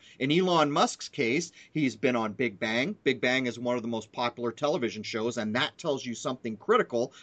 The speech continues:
but he did cameo walk-ons in Marvel movies. People need to wake the hell up. Serious endeavors do not cross over into entertainment. They just don't.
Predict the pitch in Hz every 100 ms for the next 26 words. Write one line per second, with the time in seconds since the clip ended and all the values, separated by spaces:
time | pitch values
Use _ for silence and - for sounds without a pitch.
0 | - - 214 214 190 220 185 220 185 220
1 | 208 208 208 190 196 202 202 160 143 151
2 | 147 151 220 202 143 120 101 87 80 -
3 | _ _ _ _ _ _ _ - 190 180
4 | 175 160 147 135 120 110 107 131 135 -
5 | 117 127 117 123 120 - _ _ _ -
6 | - - 208 240 233 220 190 139 165 160
7 | 127 110 - 117 135 143 139 147 165 -
8 | - 147 131 - - 131 123 110 107 104
9 | - 135 127 - 127 123 120 - 120 107
10 | 92 - _ _ 110 110 127 - - 120
11 | 101